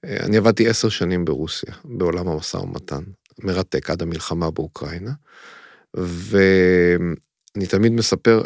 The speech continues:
לאנשים שהמילה power לא קיימת בשפה הרוסית. בשפה הרוסית יש רק את המילה סילה, שזה force, ווולסט, שזה authority. אז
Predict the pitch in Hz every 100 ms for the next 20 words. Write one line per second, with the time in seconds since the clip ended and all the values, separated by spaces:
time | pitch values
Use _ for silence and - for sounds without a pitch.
0 | - 95 92 - 127 - 92 90 92 101
1 | 123 127 143 _ _ _ _ _ _ _
2 | _ _ _ _ _ _ _ _ _ _
3 | _ _ _ _ _ _ _ 123 143 113
4 | 82 127 _ _ _ _ - 104 123 120
5 | 107 104 90 - - - 87 78 82 78
6 | - - - - 113 104 - 113 - 123
7 | - 107 107 98 92 90 85 - - 98
8 | 98 110 190 - _ _ _ _ _ -
9 | - 85 80 - - 104 214 - - -
10 | - _ _ _ _ _ 104 98 98 95
11 | 104 113 - - - - - _ - 90
12 | 85 95 95 - 95 - 92 92 - 90
13 | _ _ - - - _ - 107 92 -